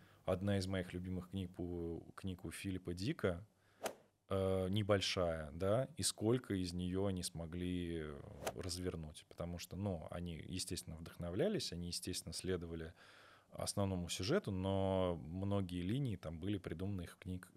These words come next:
в книге не было. Вот. Поэтому, ну, п-, почему бы нет, можно много было бы сделать чего-то классного.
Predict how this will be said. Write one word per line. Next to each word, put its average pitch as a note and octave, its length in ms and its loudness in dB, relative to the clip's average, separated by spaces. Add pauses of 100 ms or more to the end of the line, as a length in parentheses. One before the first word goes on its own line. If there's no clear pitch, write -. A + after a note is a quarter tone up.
в - 120 -12
книге G2 280 -2
не F2+ 160 -2
было. D#2+ 240 -12 (480)
Вот. E2 340 -8 (300)
Поэтому, D3+ 560 2
ну, F3 160 -4
п-, F3 200 -14 (120)
почему D3+ 320 0
бы A#2 120 2
нет, G#2+ 240 0
можно F#2 240 -4
много G2+ 260 0
было F2 200 -2
бы E2 140 -4
сделать E2 300 -8
чего-то - 300 -10
классного. - 440 -10